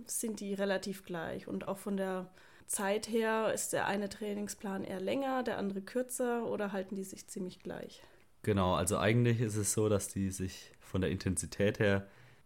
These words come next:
Speaker 2: ähnlich sind. Das heißt, alle Trainingspläne sind sehr nah des Muskelversagens.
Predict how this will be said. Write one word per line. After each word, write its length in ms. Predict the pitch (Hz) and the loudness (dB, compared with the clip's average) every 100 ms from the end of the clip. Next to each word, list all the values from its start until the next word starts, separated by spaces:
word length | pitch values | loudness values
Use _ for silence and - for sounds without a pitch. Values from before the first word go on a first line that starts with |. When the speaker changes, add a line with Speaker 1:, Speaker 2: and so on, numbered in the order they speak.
| - - | -20 -4
Speaker 2:
ähnlich 400 | 95 107 131 135 | 4 6 8 6
sind. 320 | - 139 143 | 6 6 6
Das 140 | 107 101 | 4 4
heißt, 420 | 95 98 - - | 4 4 -4 -2
alle 300 | 101 98 95 | 4 6 4
Trainingspläne 640 | 98 95 98 - 92 92 | 4 2 2 0 0 0
sind 300 | 92 95 92 - - - - - - | 0 0 0 -4 -18 -20 -20 -20 -12
sehr 680 | - - 85 87 90 87 - | -4 0 4 4 4 0 0
nah 400 | 92 87 92 78 | 4 6 6 2
des 260 | - 90 | -2 -2
Muskelversagens. 1000 | 107 113 - 101 110 98 98 107 107 254 | 2 2 0 0 2 4 4 4 2 2